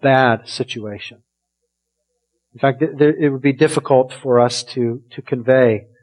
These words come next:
the dire peril that, that you are facing because you have that heart problem that I mentioned a few moments ago. That heart problem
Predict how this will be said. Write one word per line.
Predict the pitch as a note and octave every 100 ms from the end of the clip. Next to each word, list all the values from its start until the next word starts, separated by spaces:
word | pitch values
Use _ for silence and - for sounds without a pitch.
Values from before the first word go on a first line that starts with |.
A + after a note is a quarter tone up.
| _ _ _ _ _ _ _ _ _ _ _ _ _ _
the | -
dire | A#2+ C3+ C#3 B2+
peril | C3+ D#3 D3 C3+ A2+
that, | A#2+ A#2 -
that | B2+
you | B2 A#2+
are | G#2+ -
facing | - C#3 C3+ A2+ F#2+ _ _ _ _ _ _ _ _
because | A#2+ - C3 B2 - _ _
you | B2 B2+
have | A2+ C#3+ C#3+
that | C3 C3 -
heart | D#3 D3+ _
problem | - C#3+ C3+ A#2 G2 _ _ _ _ _ _ _ _ _ _ _ _ _ _ _ _
that | B2
I |
mentioned | B2 C3+ C3+ C3
a | B2+
few | - C3+
moments | B2+ B2+ B2
ago. | A#2+ G#2+ G2+ A2+
That | B2 A#2+ -
heart | D3+ D#3
problem | - C#3 C#3 C3+ C3+